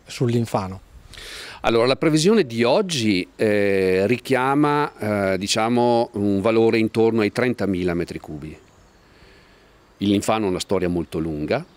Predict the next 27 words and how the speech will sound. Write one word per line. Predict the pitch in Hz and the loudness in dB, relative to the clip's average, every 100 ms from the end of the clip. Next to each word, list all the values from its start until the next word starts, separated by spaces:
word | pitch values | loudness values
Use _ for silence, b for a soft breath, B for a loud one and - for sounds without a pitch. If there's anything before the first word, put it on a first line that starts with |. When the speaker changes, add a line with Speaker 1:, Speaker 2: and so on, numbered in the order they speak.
| - - - - | -20 -20 -20 -20
Speaker 2:
Eh, | - 87 76 | -16 -12 -6
se | - | -4
dovessimo | 90 98 107 92 | -2 0 0 -2
pensare, | - 90 - 101 98 95 82 78 - | -2 -4 -2 0 0 -2 -4 -6 -10
eh, | 92 82 78 78 78 73 - | -10 -8 -8 -10 -10 -12 -14
a | - - | -16 -10
ciò | - 87 | -6 -6
che | - 87 78 - | -4 -6 -6 -10
si | - - | -10 -8
pensava | 87 82 92 - 180 | -6 -6 -2 0 0
di | 98 92 | 0 0
realizzare | 92 90 98 92 | 0 -2 -2 0
allora | 90 147 | 2 2
ai | 87 | 0
te-, | - 95 - | -4 -6 -6
ai, | 92 82 | -8 -6
ai | 76 85 | -6 -8
tempi | - 101 98 87 | -4 -2 -2 -4
di | 85 | -4
Arcoporto, | 85 - - 95 98 - 82 73 B B B | -4 -6 -2 0 0 -2 -10 -12 B B B
si | - | -12
parlava, | - 80 85 78 | -6 -2 -2 -2
evidentemente | 80 80 78 87 - | -6 -8 -6 -6 -6
si | 80 | -8
parlava | - - - 110 | -10 -12 -8 -8
di | 71 | -6
cifre | - 104 90 80 | -6 -6 -8 -12